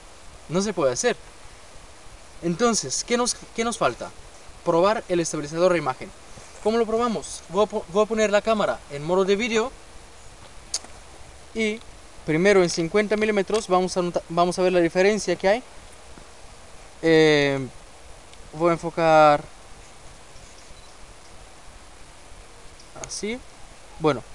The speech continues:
el vídeo que estáis viendo ahora mismo es sin estabilizador de imagen y a cincuenta y cinco milímetros.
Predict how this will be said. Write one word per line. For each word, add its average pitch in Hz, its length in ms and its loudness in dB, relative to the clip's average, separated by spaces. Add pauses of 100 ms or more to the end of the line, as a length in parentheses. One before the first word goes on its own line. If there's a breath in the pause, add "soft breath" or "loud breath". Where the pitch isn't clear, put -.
(280)
el 156 140 -2
vídeo 262 240 2
que 247 100 0
estáis 233 280 4
viendo 214 260 4
ahora 214 180 8
mismo 208 380 -2 (680)
es 208 400 0
sin 180 280 0
estabilizador 160 640 2
de 190 80 6
imagen 131 360 0 (2250)
y 156 100 0
a 147 60 2
cincuenta 156 440 -2
y 151 60 0
cinco 202 240 -2
milímetros. 127 560 -2